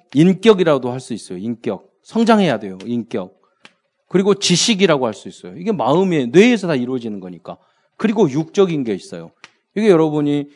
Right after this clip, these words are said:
직업이나 전문성이나 뭐 그 돈이나 물질이나 성실성이나 체력이나 이걸 말했어요. 여러분 만약에 이게 잘 안 된다. 예? 이 부분이 안 된다. 그러면 계속해서 영적인 것들만 해서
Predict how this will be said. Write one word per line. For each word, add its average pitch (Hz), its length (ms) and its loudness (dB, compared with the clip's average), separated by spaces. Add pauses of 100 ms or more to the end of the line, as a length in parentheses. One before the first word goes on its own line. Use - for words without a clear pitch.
(100)
직업이나 127 640 0
전문성이나 123 680 -4
뭐 120 180 -4
그 - 100 -20
돈이나 120 440 -2
물질이나 110 560 -8
성실성이나 123 760 -6
체력이나 156 520 -6 (200)
이걸 147 120 4
말했어요. 113 380 -4 (400)
여러분 220 260 6
만약에 196 280 4
이게 170 240 0
잘 202 200 -2
안 147 160 0
된다. 151 680 6 (540)
예? 185 200 -4
이 160 140 -4
부분이 208 280 -2
안 123 120 0
된다. 135 280 -6
그러면 202 300 0
계속해서 262 800 4 (420)
영적인 240 800 2
것들만 233 920 -4
해서 233 460 -2